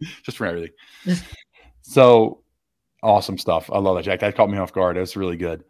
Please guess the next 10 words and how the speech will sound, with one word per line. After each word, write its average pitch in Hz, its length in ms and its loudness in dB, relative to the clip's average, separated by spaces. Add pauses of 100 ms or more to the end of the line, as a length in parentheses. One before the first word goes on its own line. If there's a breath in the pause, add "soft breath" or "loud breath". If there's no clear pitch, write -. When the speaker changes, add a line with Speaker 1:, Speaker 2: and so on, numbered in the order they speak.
(120)
Speaker 1:
All 143 100 4
right. 117 200 4
So 117 380 -2 (520)
the 131 120 -4
bar 151 320 2
of 190 60 -4
the 180 80 -2
week 143 440 -4 (160)
this 135 380 -4
week 127 400 -4